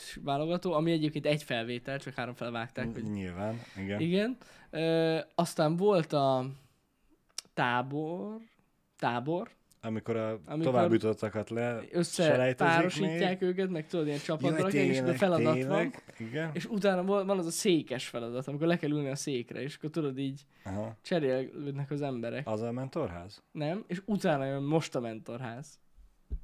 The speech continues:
Speaker 1: Ez egy több rétegű dolog, Balázs.
Speaker 2: Jó, már, már nem emlékszem rá,
Speaker 1: Így
Speaker 2: hogy
Speaker 1: van, így van, így van.
Speaker 2: hogy,
Speaker 1: Tehát
Speaker 2: hogy meg mint.
Speaker 1: válogató, tábor, szék. És akkor így, így áll össze a dolog. Hát na, nézzétek, ö,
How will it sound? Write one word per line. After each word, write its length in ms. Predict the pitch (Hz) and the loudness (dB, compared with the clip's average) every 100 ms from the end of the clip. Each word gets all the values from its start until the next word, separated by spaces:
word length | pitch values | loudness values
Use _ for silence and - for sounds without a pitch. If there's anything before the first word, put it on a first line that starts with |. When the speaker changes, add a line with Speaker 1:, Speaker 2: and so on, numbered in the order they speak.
| - - - - _ - | -12 -20 -20 -20 _ -2
Speaker 1:
Ez 120 | 160 | -2
egy 80 | 180 | 4
több 260 | 339 233 | 4 8
rétegű 420 | 151 127 123 117 120 | 8 6 4 -2 2
dolog, 300 | 131 127 110 | 4 4 2
Balázs. 400 | 110 107 - 160 | 0 0 -4 -4
Speaker 2:
Jó, 200 | 226 131 | 2 2
már, 200 | 98 104 | 4 2
már 160 | 107 110 | 2 2
nem 140 | 110 | 2
emlékszem 560 | 98 87 85 - 92 92 | 0 -2 -6 -8 -8 -6
rá, 180 | 87 90 | -4 0
Speaker 1:
Így 60 | 226 | 2
Speaker 2:
hogy 160 | 175 | 2
Speaker 1:
van, 280 | 147 160 135 | 2 0 0
így 200 | 160 151 | -4 -6
van, 280 | 143 110 120 - - | -6 -6 -6 -12 -10
így 180 | 117 - | -8 -6
van. 160 | - | -4
Speaker 2:
hogy, 140 | 131 101 | -2 0
Speaker 1:
Tehát 160 | 107 | 0
Speaker 2:
hogy 100 | 98 | 2
meg 100 | 98 | -2
mint. 160 | 104 107 | -2 2
Speaker 1:
válogató, 800 | 170 262 254 214 190 175 156 143 - - - - | 4 6 6 4 2 0 -2 -2 -10 -20 -20 -6
tábor, 640 | 156 165 196 196 180 156 - - _ - | 0 2 4 4 4 2 -4 -20 _ -20
szék. 680 | - - 143 120 - - _ _ - - - - | -6 2 2 2 -4 -18 _ _ -20 -20 -20 -18
És 120 | 147 - | -14 0
akkor 180 | 165 | 4
így, 380 | 175 190 151 160 | 4 4 2 0
így 200 | 196 170 | 0 4
áll 140 | 143 135 | 4 2
össze 260 | 143 - | 0 -4
a 60 | 127 | -8
dolog. 340 | 127 135 127 165 - - _ - - - - _ _ - - - - - | -10 -10 -10 -12 -18 -20 _ -20 -20 -20 -20 _ _ -20 -20 -20 -20 -2
Hát 180 | - 226 | 4 6
na, 360 | 269 180 113 135 _ _ _ _ _ - _ _ - - - - - - - | 8 6 6 -2 _ _ _ _ _ -20 _ _ -20 -20 -18 -18 -20 -6 4
nézzétek, 380 | 269 190 170 | 4 6 4
ö, 360 | 226 208 190 | 4 4 6